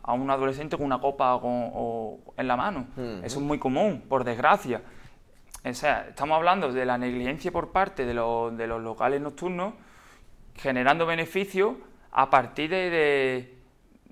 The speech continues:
Speaker 1: del disfrute, de, de repercutiendo en la salud de los adolescentes, que,
Speaker 2: Claro.
Speaker 1: que prioriza más lle-, querer llegar al fin de semana para consumir droga en lugar de utilizar hábitos saludables.
Speaker 2: Comprendo. Ujú.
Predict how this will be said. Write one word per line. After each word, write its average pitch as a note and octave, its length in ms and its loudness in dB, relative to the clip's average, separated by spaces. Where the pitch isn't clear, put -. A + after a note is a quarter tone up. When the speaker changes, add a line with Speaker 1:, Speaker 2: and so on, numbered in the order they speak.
Speaker 1:
del C3+ 260 0
disfrute, F#3 920 0
de, B2+ 600 -2
de A#2+ 280 -4
repercutiendo C3+ 840 0
en G3+ 60 2
la D#3 100 6
salud E3+ 600 4
de C#3 140 4
los F#3+ 100 6
adolescentes, F3+ 640 2
que, C3 240 0
Speaker 2:
Claro. - 80 -14
Speaker 1:
que A#2+ 240 -2
prioriza D#3 520 2
más G#3 260 6
lle-, C3 540 0
querer C#3 240 2
llegar F#3+ 400 6
al C3+ 120 2
fin E3+ 160 -6
de F3+ 80 -4
semana F#3 360 0
para B2 140 2
consumir C3 460 -2
droga G#3 400 4
en C#3+ 160 2
lugar C#3 280 2
de E3 280 2
utilizar D#3 800 0
hábitos D#3+ 420 0
saludables. D3+ 640 4
Speaker 2:
Comprendo. A#2 500 -8
Ujú. A2+ 340 -10